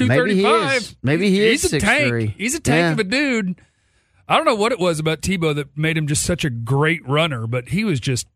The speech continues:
Speaker 2: freaking awesome in college football.
Speaker 1: In fact, Ehlinger's probably a little taller than Bo Nix. Bo Nix just looked huge the other night, just watching him, though. Uh, I was impressed, and that was fun. Like, hey, man, Auburn's not the most fun team to watch.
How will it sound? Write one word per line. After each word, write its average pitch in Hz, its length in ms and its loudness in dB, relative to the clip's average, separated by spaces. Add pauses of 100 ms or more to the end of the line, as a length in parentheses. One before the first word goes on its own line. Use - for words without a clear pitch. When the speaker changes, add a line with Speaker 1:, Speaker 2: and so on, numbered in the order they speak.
(120)
Speaker 2:
freaking 127 320 -4
awesome 143 420 -2
in 113 100 -4
college 123 360 -2
football. 120 480 -4
Speaker 1:
In 117 80 2
fact, 156 360 2
Ehlinger's 160 400 0
probably 151 340 0
a 139 40 2
little 139 140 0
taller 143 320 0
than 113 200 -4
Bo 127 120 0
Nix. 123 220 -2
Bo 139 220 0
Nix 233 160 -4
just 135 120 -4
looked 120 180 -6
huge 151 340 -2
the 120 100 0
other - 100 -4
night, 113 160 -2
just 110 120 -4
watching 120 360 0
him, 101 140 -2
though. 98 280 -4 (540)
Uh, - 40 2
I 139 220 4
was 226 140 0
impressed, 160 380 0
and 147 80 -2
that 151 80 -2
was - 140 -4
fun. 180 340 0
Like, 120 200 -4 (420)
hey, 214 180 2
man, 147 500 2
Auburn's 180 460 0
not 160 200 0
the 156 60 -2
most 147 240 0
fun 151 280 0
team 143 240 0
to 110 80 0
watch. 113 520 -2